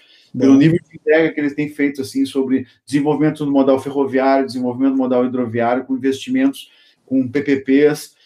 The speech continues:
Speaker 1: Então, muito legal, cara, ah, pra tirar um pouco dessa dependência, assim, do, do caminhão pra transportar, por exemplo, um produto de baixíssimo valor agregado, que é, por exemplo, grãos, né?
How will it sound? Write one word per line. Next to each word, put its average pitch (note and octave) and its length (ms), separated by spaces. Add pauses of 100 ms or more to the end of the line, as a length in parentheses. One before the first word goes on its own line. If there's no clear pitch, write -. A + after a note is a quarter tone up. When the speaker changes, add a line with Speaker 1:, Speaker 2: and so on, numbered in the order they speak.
(160)
Speaker 1:
Então, C#3+ 260
muito F3+ 240
legal, D3 380
cara, B2+ 400
ah, A#2 500
pra C#3+ 460
tirar F3 320
um G#3+ 80
pouco G3+ 200
dessa E3 260
dependência, D3+ 540
assim, D#3 220
do, C#3 380
do C3+ 100
caminhão D#3 460
pra G3 100
transportar, D#3+ 680
por D#3+ 100
exemplo, D3+ 540 (240)
um - 40
produto D3 360
de D#3 100
baixíssimo D#3+ 640
valor C#3+ 220
agregado, C3+ 480
que C#3 120
é, B2+ 300 (160)
por B2 100
exemplo, B2 320
grãos, A#2 420
né? F#2 120